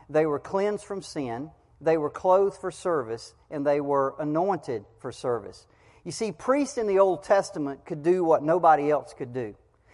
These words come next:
They could go places that nobody else could go. They could perform acts that nobody else could perform. And why was that? Because they had special authority. They had special privileges. They had special rights.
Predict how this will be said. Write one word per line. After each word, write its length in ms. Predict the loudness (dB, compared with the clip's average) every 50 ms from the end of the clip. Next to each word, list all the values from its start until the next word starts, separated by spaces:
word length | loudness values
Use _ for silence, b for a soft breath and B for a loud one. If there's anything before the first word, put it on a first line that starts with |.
| b b b
They 200 | 2 4 4 4
could 260 | 4 0 -2 -2 2
go 240 | 6 8 8 8 8
places 600 | 4 2 2 2 2 2 -2 -8 -10 -12 -8 -6
that 140 | -6 -4 -2
nobody 540 | 0 2 2 4 6 6 6 6 4 4 2
else 260 | 2 2 0 -6 -14
could 260 | -10 -10 -10 -10 -2
go. 300 | 0 2 2 2 2 2
They 200 | 2 0 0 0
could 260 | 0 -2 -2 -2 -2 B B B B B B _
perform 460 | -8 -8 -4 -4 0 0 2 4 4
acts 420 | 4 4 4 2 0 -4 -10 -10
that 180 | -8 -8 -6 -4
nobody 560 | 0 0 0 2 4 4 4 4 2 0 0
else 280 | 0 0 -2 -4 -10 -16
could 240 | -10 -10 -10 -10 -10
perform. 640 | -12 -14 -14 -10 -8 -6 -4 -2 -2 -2 -4 -6 -10 -10 -8
And 180 | -8 -8 -4 2
why 220 | 4 6 8 8
was 240 | 8 6 2 0 2
that? 260 | 4 4 4 4 2
Because 300 | -2 -8 -6 -6 -6 -2
they 160 | -2 -2 -2 2
had 280 | 4 4 4 4 2 B B B B B
special 640 | -20 -12 0 2 4 4 4 0 -4 -6 -6 -6
authority. 580 | -10 -6 0 4 6 6 6 6 4 0 -6 -14 -20 _ _ _ _ _ _ -2
They 160 | -2 -2 0
had 220 | 2 0 0 0
special 480 | -4 -2 2 2 2 2 0 -4 -6 -8
privileges. 720 | -8 -10 -4 -4 -4 -2 -2 -6 -8 -8 -10 -14 -14 -8 -4
They 200 | -2 -2 0 2
had 240 | 2 2 0 0 B B B B
special 640 | -20 -20 -4 0 0 0 0 -2 -4 -6 -6 -4 -6
rights. 640 | -4 0 4 6 6 6 4 2 -2 -8 -18 -20 -20